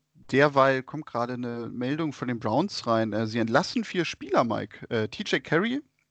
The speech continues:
Demetrius Harris, Eric Kush und Adarius Taylor.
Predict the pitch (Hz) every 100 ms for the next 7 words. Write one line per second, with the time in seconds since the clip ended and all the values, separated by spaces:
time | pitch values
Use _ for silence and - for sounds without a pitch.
0 | - 127 - 151 226 - 175 - 151 190
1 | 240 - - - 175 220 - 190 247 -
2 | - 165 147 160 185 175 - 208 180 107